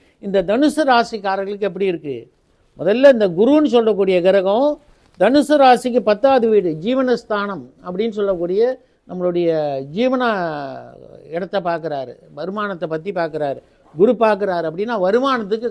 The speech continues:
கண்டிப்பா தனுசு ராசிக்கு பஞ்சம் இருக்காது. அடுத்தது உங்களுடைய விரயஸ்தானம். இவ்வளவு நாள் எவ்வளோ வந்தாலும் செலவு பண்ணிக்கிட்டு இருந்தீங்க, ஒரு கோடி வந்தாலும் ஒரு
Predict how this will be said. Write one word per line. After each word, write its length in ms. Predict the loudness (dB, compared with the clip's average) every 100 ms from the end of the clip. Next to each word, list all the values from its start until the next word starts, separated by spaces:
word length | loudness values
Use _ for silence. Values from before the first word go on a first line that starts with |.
| -8
கண்டிப்பா 280 | -10 -8 -6 -6
தனுசு 220 | -10 -8
ராசிக்கு 320 | -6 -6 -10 -14
பஞ்சம் 220 | -10 -10
இருக்காது. 360 | -8 -8 -8 -10 -20 _ _ _ _ -2
அடுத்தது 440 | 0 4 6 6
உங்களுடைய 320 | 6 6 8 6
விரயஸ்தானம். 580 | 8 8 6 2 -4 -4
இவ்வளவு 320 | 2 4 4 2 0
நாள் 200 | 0 0 0 0
எவ்வளோ 240 | 2 4 4 2
வந்தாலும் 420 | 0 -4 -4 -4 0
செலவு 180 | 2 2
பண்ணிக்கிட்டு 300 | -2 -6 -8
இருந்தீங்க, 280 | -12 -16 -18 -20 _ _ _ _ _ -2 2
ஒரு 120 | 2 6
கோடி 200 | 6 4 0
வந்தாலும் 380 | 0 0 2 4
ஒரு 120 | 4